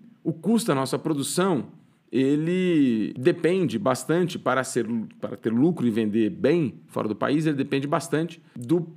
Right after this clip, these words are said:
da questão dos fertilizantes, né? Os fertilizantes,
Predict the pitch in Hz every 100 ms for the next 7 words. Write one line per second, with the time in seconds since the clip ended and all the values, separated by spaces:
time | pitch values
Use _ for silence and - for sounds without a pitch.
0 | - - 143 160 151 151 156 165 156 -
1 | - - 151 175 196 165 139 - - -
2 | _ - 123 117 139 - 165 143 127 170
3 | 196 -